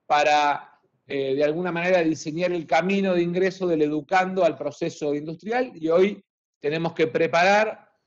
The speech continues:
nuestra educación y nuestro sistema educativo para el siglo veintiuno. Y eso requiere de acuerdos y de una mirada de largo plazo y de una comprensión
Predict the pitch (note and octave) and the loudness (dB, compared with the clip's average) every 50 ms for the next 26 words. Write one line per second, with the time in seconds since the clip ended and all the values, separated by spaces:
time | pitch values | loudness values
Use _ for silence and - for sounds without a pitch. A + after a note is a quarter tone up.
0 | _ _ _ C#3 D#3 E3 D#3+ D#3+ - D#3 D3+ D#3 D#3 D3+ C#3 E3+ D3+ C3 - - | _ _ _ -6 -6 -6 -4 -2 -2 0 2 2 2 0 0 -2 -4 -4 -4 -2
1 | A3+ A3+ A3+ A#3 A#3 B3+ B3 A3 F3 D#3 D3 C#3+ C3 - - B2+ C3+ C#3 - - | 0 0 0 0 -2 -6 -10 -12 -12 -12 -10 -12 -12 -14 -16 -18 -20 -14 -10 -8
2 | E3 D#3+ D#3 D3+ D3 C3+ C#3+ C3+ C3+ E3+ E3+ D#3 D3+ C#3 C3+ C3 B2+ - - C#3+ | -6 -4 -2 -2 0 0 -2 0 0 0 0 0 0 0 -2 -4 -4 -6 -6 -4
3 | C#3+ C#3 C3+ C3+ C3 C3 C3 C3 B2 B2 C3 C#3+ E3+ G3 G3 G3 - G3+ E3+ D#3+ | -4 -2 -2 -2 -4 -6 -8 -10 -12 -10 -6 -2 -2 0 0 -2 -2 -4 -2 -2
4 | E3 D#3+ - - G3+ G3 G3 G3 G#3+ A3 A3 - _ _ _ _ _ _ _ _ | -4 -4 -4 -4 0 0 2 2 2 0 -2 -6 _ _ _ _ _ _ _ _
5 | _ - D3 D3 C#3 - F3+ G3+ G3+ G3+ G3 F#3+ F#3+ - D3 D3 D#3+ E3 D#3+ D3 | _ -2 -2 -2 0 0 2 2 4 2 2 0 -2 -2 -2 -2 0 -2 -2 -6
6 | C#3+ C#3+ - F3 F3+ F#3 F3 D#3+ D#3 E3 E3+ - _ - E3 D3+ C3+ A#2+ E3 F3 | -8 -6 -2 0 2 2 4 4 2 2 0 -2 _ -4 -4 -4 -2 -2 0 0
7 | F#3 F#3+ F#3+ - F#3 D#3 D3+ D#3 D3+ D3 C#3 - D3 D3 C#3+ C3+ D3 D3 D#3 D3+ | 0 0 0 0 -2 0 0 -2 -4 -6 -8 -8 -8 -8 -6 -6 -6 -6 -6 -6
8 | D3+ - - F3+ F3+ F#3 G3 G3+ G3+ G3 - | -8 -8 -4 -2 -2 0 -2 -2 -6 -10 -18